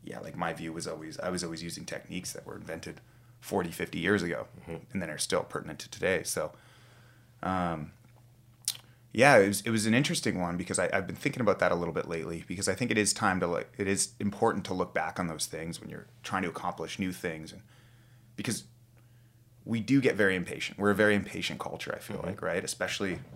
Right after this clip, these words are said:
Speaker 1: with the world being so instantaneous and, and this obsession with comparison, which is so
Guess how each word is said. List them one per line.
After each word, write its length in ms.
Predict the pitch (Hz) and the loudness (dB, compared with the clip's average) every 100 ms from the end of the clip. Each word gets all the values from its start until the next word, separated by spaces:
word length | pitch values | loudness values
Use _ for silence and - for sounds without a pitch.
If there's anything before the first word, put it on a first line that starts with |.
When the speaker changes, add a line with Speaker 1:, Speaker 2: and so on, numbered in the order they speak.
| - - | -12 -8
Speaker 1:
with 140 | 101 - _ - | -8 -10 _ -6
the 80 | 101 | -4
world 340 | 90 92 87 | 0 2 2
being 160 | 85 87 | -2 -2
so 260 | - 87 85 | -2 -2 -4
instantaneous 800 | 85 - - 98 95 90 80 | -6 -8 -8 -6 -6 -2 -2
and, 140 | 85 82 - - - - - - | -2 -8 -16 -20 -20 -20 -20 -6
and 120 | 104 | 2
this 140 | 117 113 | 4 4
obsession 540 | 107 - 104 - 117 | 4 6 6 4 2
with 160 | 101 - | 0 -2
comparison, 720 | 90 - 87 92 - 82 - | -8 -6 -2 0 -2 -4 -10
which 160 | 85 - | -10 -4
is 80 | 87 | -2
so 600 | - 98 92 90 82 | 2 4 4 2 0